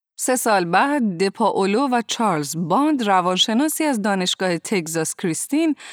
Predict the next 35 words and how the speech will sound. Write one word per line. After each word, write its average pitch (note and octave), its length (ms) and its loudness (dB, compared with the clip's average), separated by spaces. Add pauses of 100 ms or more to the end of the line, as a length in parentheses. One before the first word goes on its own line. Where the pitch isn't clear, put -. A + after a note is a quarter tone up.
(140)
به A3 140 2
مرور A3 560 2
دویست G3+ 480 -2
و G#3 60 0
شش - 360 -2
پژوهش A3 540 -2
پرداختند F3 800 -2
که F#3+ 140 -4
مشتمل A3+ 680 0
بر F#3+ 260 0
بیست E3 300 -6
و F3+ 40 -2
چهار A3 420 -4
هزار F3+ 480 -2
و D#3+ 140 0
چهارصد F3 680 -2
و E3 80 -2
هشتاد E3+ 540 -2
و E3 80 -2
سه - 220 -4
مشاهده F3+ 600 0
گر G#3 340 0 (360)
و F3+ 80 2
قضاوتشان G#3 1000 0
درباره E3+ 720 0
صحت F3+ 600 -4
شش - 460 -2
هزار F#3 420 0
و E3+ 60 0
ششصد E3+ 600 -2
و E3+ 60 0
پنجاه F3 520 -2
و E3+ 60 0
یک D4 380 -4
ارتباط E3 680 -2